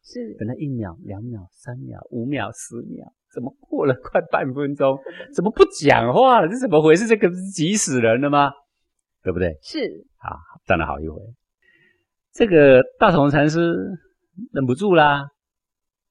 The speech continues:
Speaker 2: 他就说：“起师垂示，啊，祈求师父您开导开导我，到底西来密意是什么呀？”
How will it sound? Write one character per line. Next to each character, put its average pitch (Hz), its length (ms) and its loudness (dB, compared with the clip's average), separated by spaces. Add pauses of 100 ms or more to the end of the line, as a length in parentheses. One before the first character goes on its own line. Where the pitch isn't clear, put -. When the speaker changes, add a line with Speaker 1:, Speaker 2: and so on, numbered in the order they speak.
Speaker 2:
他 - 100 -8
就 101 100 -10
说 92 300 -8 (720)
：“起 104 380 -2
师 151 420 -6
垂 104 340 -4
示， 147 240 -6 (720)
啊， - 80 -20 (680)
祈 - 140 -8
求 143 320 0 (200)
师 - 240 -6
父 190 160 0
您 117 260 -6 (600)
开 - 160 -10
导 82 200 -12
开 98 200 -14
导 87 160 -12
我， 85 260 -14 (400)
到 104 140 -8
底 - 140 -16
西 - 340 -12
来 87 160 -6
密 95 180 -4
意 90 300 -10 (260)
是 - 160 -16
什 - 200 -16
么 80 180 -20
呀？” - 60 -20